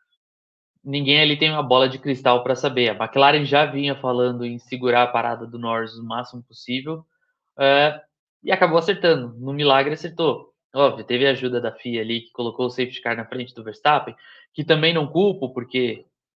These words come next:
é o padrão, sempre ela vai entrar, o safety car vai entrar na frente do Verstappen, virou meio que o padrão nesses últimos anos, eles estão acostumados a, a, a ir no óbvio. É, mas assim, acho que é muito otimismo do Sainz. Ele poderia ter vencido, sim,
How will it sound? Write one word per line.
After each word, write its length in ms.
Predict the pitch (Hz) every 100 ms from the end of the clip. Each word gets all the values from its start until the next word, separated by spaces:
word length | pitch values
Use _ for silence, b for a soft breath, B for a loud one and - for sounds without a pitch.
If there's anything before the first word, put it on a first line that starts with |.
| _ -
é 80 |
o 100 | 131
padrão, 500 | 123 110 123 151 113 _
sempre 320 | _ 135 135
ela 120 | 120
vai 120 | 117 117
entrar, 300 | 113 120 110
o 200 | 107 -
safety 300 | 127 123 -
car 160 | 120
vai 120 | 113
entrar 180 | 110 110
na 100 | 117
frente 240 | 117 117 123
do 80 |
Verstappen, 540 | 117 110 135 135 127 107
virou 240 | 110 113
meio 180 | 113 113
que 80 | 110
o 40 |
padrão 360 | - 110 117 127
nesses 300 | 113 - 117
últimos 340 | 110 117 107
anos, 320 | 120 135 131 _ b b b
eles 120 | 123 120
estão 180 | 131
acostumados 540 | 131 - 143 131 127 - - _ _ _ _ _ _
a, 360 | 127 131 131 139 135
a, 200 | 139 139
a 40 | 143
ir 40 |
no 100 | 156
óbvio. 500 | 156 131 113 117 113 _ b b b b
É, 800 | 131 135 135 131 131 127 120 117 - _ _ _ _
mas 320 | 143 151 151
assim, 440 | 160 165 143 123 _ _ _ _ - - - -
acho 360 | 165 156 151
que 460 | 160 165 147 120 -
é 120 | -
muito 240 | 143 160 170
otimismo 540 | 170 165 147 139 139
do 100 | 131
Sainz. 400 | 127 123 107 110
Ele 160 | - 147
poderia 340 | 165 208 196
ter 80 | 180
vencido, 500 | 160 147 - 147 180
sim, 340 | 190 156 180